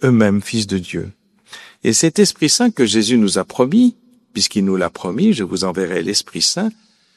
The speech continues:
c'est pour nous permettre de le vivre en vérité. Ça veut pas dire qu'on fera pas de bêtises ou qu'on dira pas de bêtises, mais quand même, quelque part, ça nous permet de comprendre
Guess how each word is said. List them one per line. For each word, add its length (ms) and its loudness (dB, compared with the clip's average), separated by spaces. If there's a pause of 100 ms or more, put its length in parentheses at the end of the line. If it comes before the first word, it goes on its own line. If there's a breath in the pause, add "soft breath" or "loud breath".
(120 soft breath)
c'est 240 -2
pour 220 -2
nous 100 0
permettre 520 -2
de 100 0
le 180 2
vivre 440 -2
en 100 2
vérité. 500 0
Ça 180 0
veut 60 4
pas 140 2
dire 140 0
qu'on 120 -4
fera 200 -4
pas 160 -2
de 40 -6
bêtises 460 -2
ou 40 -6
qu'on 140 -4
dira 220 -2
pas 160 -2
de 80 -10
bêtises, 380 -4
mais 100 0
quand 200 -6
même, 300 -2
quelque 300 -4
part, 420 -4
ça 140 -2
nous 140 -4
permet 280 -2
de 80 -2
comprendre 720 -4